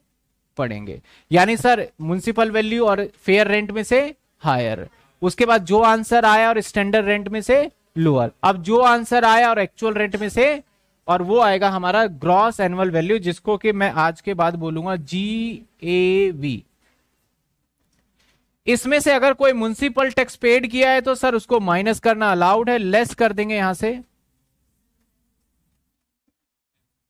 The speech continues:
म्युनिसिपल टैक्स सर जिसको मैं बोलूंगा एमटी, जो भी है कैसे दिया जाता है, नहीं दिया जाता है, इसके हम ऊपर पूरा क्वेश्चन करेंगे अगली क्लास के अंदर।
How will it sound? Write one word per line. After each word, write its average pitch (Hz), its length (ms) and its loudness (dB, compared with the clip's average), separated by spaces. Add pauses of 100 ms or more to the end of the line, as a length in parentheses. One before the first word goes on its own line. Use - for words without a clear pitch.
(1300)
म्युनिसिपल 233 680 0
टैक्स - 360 -4 (840)
सर 240 340 2
जिसको 208 340 -2
मैं 254 180 -2
बोलूंगा 247 360 0
एमटी, 214 580 -4 (1160)
जो 214 180 4
भी 254 180 0
है 269 100 4
कैसे 226 400 0
दिया 240 240 2
जाता 240 280 2
है, 247 60 2
नहीं 214 280 -2
दिया 247 200 2
जाता 247 240 0
है, 240 60 0
इसके 247 260 -4
हम 220 200 -4
ऊपर 220 260 -4
पूरा 208 260 -2
क्वेश्चन 202 360 -4
करेंगे 233 300 0
अगली 202 220 -2
क्लास 208 300 -2
के 226 80 -4
अंदर। 233 260 -4